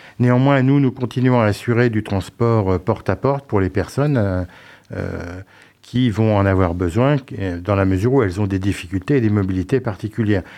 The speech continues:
Donc, nous assurons, nous, ce transport-là pour des établissements, euh,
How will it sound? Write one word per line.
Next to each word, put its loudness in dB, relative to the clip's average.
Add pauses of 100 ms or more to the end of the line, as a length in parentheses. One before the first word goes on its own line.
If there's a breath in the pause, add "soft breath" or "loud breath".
(200 loud breath)
Donc, -4
nous 4
assurons, 0
nous, 2
ce -2
transport-là -2
pour -2
des 0
établissements, -2 (680 loud breath)
euh, -12